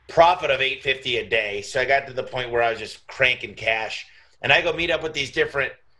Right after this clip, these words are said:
garage door guys, and I realized how much money they were making.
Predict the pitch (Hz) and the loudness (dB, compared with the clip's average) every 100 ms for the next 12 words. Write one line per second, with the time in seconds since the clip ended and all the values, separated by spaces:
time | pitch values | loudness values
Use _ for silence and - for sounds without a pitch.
0 | _ - - 143 214 175 147 120 120 120 | _ -14 2 4 4 0 -2 0 -2 -4
1 | 127 127 139 135 135 127 110 120 165 160 | -6 -2 -2 -2 -4 -8 -8 -4 -4 -2
2 | 131 113 113 110 113 107 | -2 0 -2 -2 -6 -10